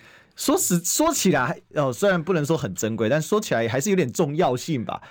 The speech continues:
可是他们就，今天早上的重点就是妇联会。<laughs> 其实我觉得这台湾的政治的悲哀，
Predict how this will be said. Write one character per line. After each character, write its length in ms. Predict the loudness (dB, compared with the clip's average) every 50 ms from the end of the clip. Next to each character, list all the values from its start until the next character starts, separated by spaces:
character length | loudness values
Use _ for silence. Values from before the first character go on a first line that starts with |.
| -20 -20 -20 -12 -6
可 80 | -4
是 80 | -2 0
他 120 | 0 0
们 140 | 0 -2 -2
就， 100 | -2 -2 -2 -4 -8 _ _
今 120 | 0 2
天 100 | 2 2
早 180 | 2 2 0 -2
上 240 | 0 0 0 0 0
的 80 | -2
重 220 | -2 -2 -2 -2 -2
点 100 | -4 -4
就 80 | -4
是 80 | -4 -4
妇 220 | -2 0 0 2
联 180 | 2 2 2 2
会。 220 | 2 2 2 2 2 0 0 0 2 2 2 2 2 0 0 0 0 0 0 0 0 0 0
<laughs> 920 | 0 0 0 0 -2 -2 -6 -6 -6 -8 -8 -8 -8 -8 -4 -2 -2 -2
其 160 | -2 0 2 2
实 280 | 4 4 2 0 0 2
我 160 | 2 2 4
觉 100 | 4 4
得 80 | 2
这 140 | 4 2 0
台 220 | -2 0 0 2 2
湾 120 | 2 2
的 120 | 2 0
政 240 | 0 0 0 -2 -2
治 120 | -2 -4 -6
的 80 | -8 -8 -6 -6
悲 160 | -6 -6 -6
哀， 280 | -8 -10 -10 -10 -12